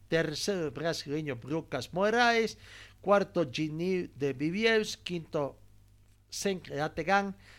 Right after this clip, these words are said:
Séptimo, Martín Prokop. Juan Cruz Yopocotini, séptimo. Noveno, Weihan, eh, Sebastián Halperin y Calvin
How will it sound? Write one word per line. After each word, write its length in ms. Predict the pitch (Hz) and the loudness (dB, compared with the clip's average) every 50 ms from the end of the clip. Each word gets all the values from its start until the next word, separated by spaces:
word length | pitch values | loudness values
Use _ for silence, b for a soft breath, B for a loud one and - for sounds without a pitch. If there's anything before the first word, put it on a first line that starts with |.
| B B - - | B B -16 -8
Séptimo, 640 | - - 202 165 156 - 185 165 160 160 165 - - | -2 -2 -2 -2 -2 -4 -4 -2 0 -2 -4 -4 -8
Martín 680 | - 139 151 151 147 147 - - 190 190 185 185 165 - - - | -4 0 2 2 2 0 -2 -2 -2 -2 -2 -4 -8 -14 -14 -6
Prokop. 580 | - 147 156 151 - - 214 214 208 214 - - - - - - - - - - - - | -2 -2 0 -2 2 2 2 2 2 2 -4 -14 -20 -20 -20 -20 -20 -20 -20 -20 -20 -12
Juan 300 | - - 170 175 175 170 - - | -2 2 2 4 4 2 -4 -4
Cruz 380 | - 190 202 214 208 196 - - - 160 123 | 2 6 6 8 6 6 2 -6 -12 -10 -4
Yopocotini, 1400 | 135 165 160 151 135 - - - 165 151 - 175 170 165 165 - - - - - 208 208 196 196 190 175 - - - | 0 0 0 0 -2 -8 -4 -4 -4 -2 0 -2 -4 -4 -6 -12 -20 -12 -6 -4 -2 -2 -2 -2 -4 -6 -8 -12 -10
séptimo. 800 | - - - 220 233 - - - 233 233 214 226 220 208 214 B B B B B B B B - | -8 0 2 2 2 2 0 -2 0 2 4 4 4 2 2 B B B B B B B B -8
Noveno, 720 | 147 147 175 185 175 214 214 208 202 196 196 196 180 - - - - - | -2 0 0 4 4 4 4 4 4 2 2 2 0 -4 -12 -20 -16 -6
Weihan, 640 | 143 165 208 208 196 - - 196 190 190 185 190 190 - - - - - - - - - - _ _ _ _ _ | -2 0 2 2 0 0 0 2 2 2 0 -2 -6 -12 -18 -20 -20 -20 -20 -20 -20 -20 -20 _ _ _ _ _
eh, 260 | - 143 143 139 135 131 | -6 -4 -4 -2 -2 -4
Sebastián 600 | 127 - 180 165 165 160 - - 202 202 202 180 - | -4 -4 -4 -2 -2 -4 -2 0 0 0 0 0 0
Halperin 640 | 202 196 190 - 185 175 175 180 190 190 185 - - - - | 0 0 2 2 2 4 4 4 2 0 -2 -6 -12 -10 -6
y 380 | 165 156 151 143 135 131 - - - | -4 -2 -2 -2 -4 -6 -8 -8 -2
Calvin 520 | - 175 170 165 156 165 165 160 156 - | 0 0 2 2 0 0 -2 -2 -4 -8